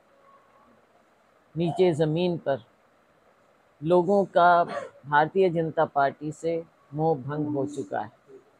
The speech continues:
तरह-तरह के मुद्दे हैं, चाहे गरीब आदमी है,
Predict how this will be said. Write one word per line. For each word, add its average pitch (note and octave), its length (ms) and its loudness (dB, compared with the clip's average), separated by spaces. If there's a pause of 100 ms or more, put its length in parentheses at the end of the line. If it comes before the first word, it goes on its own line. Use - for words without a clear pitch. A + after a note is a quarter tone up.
(520)
तरह-तरह E3 500 2
के D#3+ 180 -2
मुद्दे D3+ 320 -4
हैं, D#3 240 -4
चाहे D3 300 0
गरीब D3 380 -4
आदमी C#3+ 400 0
है, C#3 320 -2